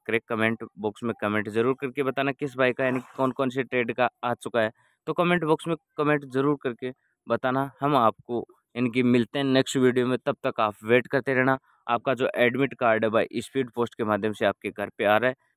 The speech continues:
नज़दीक पोस्ट ऑफिस में पोस्ट मास्टर जी से बार-बार संपर्क करते रहना। आपका जो एडमिट कार्ड है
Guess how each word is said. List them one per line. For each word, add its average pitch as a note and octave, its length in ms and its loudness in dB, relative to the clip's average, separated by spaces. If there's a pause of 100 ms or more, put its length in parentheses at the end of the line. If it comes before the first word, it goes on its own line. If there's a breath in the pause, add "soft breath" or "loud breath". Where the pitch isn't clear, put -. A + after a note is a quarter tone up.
नज़दीक C3 300 0 (100)
पोस्ट C#3+ 220 -2
ऑफिस A#2+ 240 -6
में B2 100 -4
पोस्ट A#2+ 320 -4
मास्टर A2+ 300 0
जी A2 120 -2
से A2+ 60 2
बार-बार G#2 340 4
संपर्क G2+ 360 -6
करते G2+ 260 -8
रहना। A#2 180 -6 (320)
आपका A2+ 240 2
जो A#2 220 2
एडमिट A#2 380 0
कार्ड G2+ 340 0
है F#2 80 -4